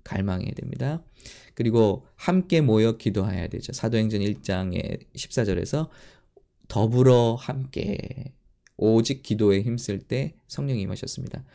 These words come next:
자, 여기 오직, 더불어, 우리가 지금 하고 있는 게 뭐죠?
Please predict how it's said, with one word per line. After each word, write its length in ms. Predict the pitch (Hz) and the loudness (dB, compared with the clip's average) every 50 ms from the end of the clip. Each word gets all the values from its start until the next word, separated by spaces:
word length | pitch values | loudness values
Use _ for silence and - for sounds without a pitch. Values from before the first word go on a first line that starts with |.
| - - - - | -20 -20 -20 -6
자, 260 | - 117 95 90 - _ _ _ | -4 -2 -2 -2 -4 _ _ _
여기 240 | - 107 107 110 - - - | 0 0 2 2 -2 -2 2
오직, 560 | - 113 120 123 120 123 - 104 - - - _ _ _ _ _ _ _ _ _ _ _ _ _ _ | 4 6 8 8 6 6 4 2 0 -2 -14 _ _ _ _ _ _ _ _ _ _ _ _ _ _
더불어, 520 | - 104 104 107 120 110 107 87 - - _ _ _ | 2 2 4 4 4 4 4 2 0 -4 _ _ _
우리가 260 | _ 123 131 127 135 135 | _ 4 6 6 6 6
지금 260 | - - 117 120 131 | 4 2 4 4 6
하고 140 | 131 127 123 | 6 6 4
있는 120 | 120 117 | 4 2
게 80 | 117 117 | 2 2
뭐죠? 380 | 101 90 87 - 123 139 131 | 2 0 0 0 0 -2 -2